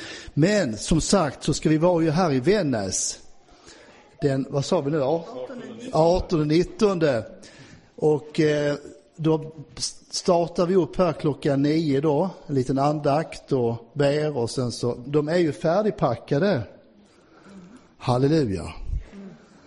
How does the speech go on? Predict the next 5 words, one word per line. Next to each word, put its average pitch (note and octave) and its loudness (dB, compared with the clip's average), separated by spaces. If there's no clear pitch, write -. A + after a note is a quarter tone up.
Då C3 2
går D3 2
det C#3+ 2
fortare. F#3+ 2
Eh, C#3 0